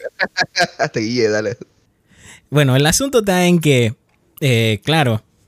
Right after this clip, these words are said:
Speaker 2: uno puede decir y asegurar que lo que uno creó, hizo, está perfecto y ya funciona, ¿no?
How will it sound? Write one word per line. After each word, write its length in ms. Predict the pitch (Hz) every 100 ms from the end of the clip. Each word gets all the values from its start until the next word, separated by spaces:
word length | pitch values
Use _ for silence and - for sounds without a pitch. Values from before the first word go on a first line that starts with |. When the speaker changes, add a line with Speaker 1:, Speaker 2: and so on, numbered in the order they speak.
| _ _ _ _ _ _ _ - _
Speaker 2:
uno 240 | 143 143 127
puede 220 | 143 139
decir 260 | 127 143
y 80 | 143
asegurar 500 | 147 156 127 123 123
que 120 | -
lo 120 | 143 123
que 80 | 120
uno 260 | 120 127 -
creó, 520 | 139 139 127 139 156 -
hizo, 460 | - 139 - 135 175 _ _ _ _ _
está 260 | 131 120 127
perfecto 520 | - 127 - 135 180
y 60 | 180
ya 120 | 123
funciona, 540 | 120 120 175 190 127
¿no? 200 | 123 160